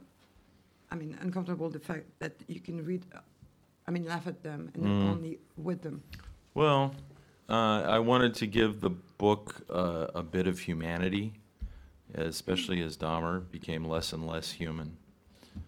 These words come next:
Speaker 2: So I felt that that was an important story to tell.
Speaker 1: Je voulais donner, euh,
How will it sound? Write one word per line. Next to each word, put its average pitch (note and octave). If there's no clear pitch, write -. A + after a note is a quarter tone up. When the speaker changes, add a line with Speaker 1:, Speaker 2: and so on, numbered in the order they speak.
Speaker 2:
So F2
I F2
felt F#2
that F2
that E2
was E2+
an D#2+
important D#2
story E2
to D2
tell. E2
Speaker 1:
Je -
voulais G#3
donner, G#3+
euh, F3+